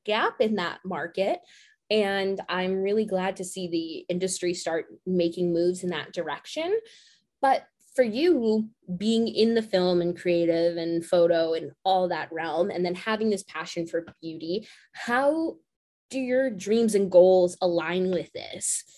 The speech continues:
Um, as you're capturing brands,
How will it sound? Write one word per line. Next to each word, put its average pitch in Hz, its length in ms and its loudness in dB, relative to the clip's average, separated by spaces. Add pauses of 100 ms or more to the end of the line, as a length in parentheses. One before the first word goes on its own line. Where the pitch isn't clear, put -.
(140)
Um, 165 460 -2 (340)
as 208 280 0
you're 208 160 0
capturing 170 1000 -4 (480)
brands, 247 720 0